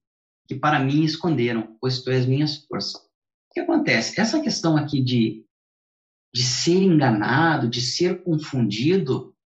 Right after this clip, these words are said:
ah, é uma coisa muito clara. Vejo nos dias de hoje, inclusive, em que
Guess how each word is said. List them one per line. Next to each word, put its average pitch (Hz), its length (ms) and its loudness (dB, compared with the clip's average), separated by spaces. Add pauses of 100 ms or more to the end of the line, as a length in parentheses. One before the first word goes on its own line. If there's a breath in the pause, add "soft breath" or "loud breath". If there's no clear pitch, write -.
ah, 123 760 0
é 143 60 0
uma 196 220 2
coisa 185 220 0
muito 170 580 2
clara. 165 640 -4
Vejo 151 460 -2
nos 123 200 0
dias 135 320 0
de 120 100 -4
hoje, 160 380 0
inclusive, 143 680 -4 (680)
em 143 180 2
que 160 680 2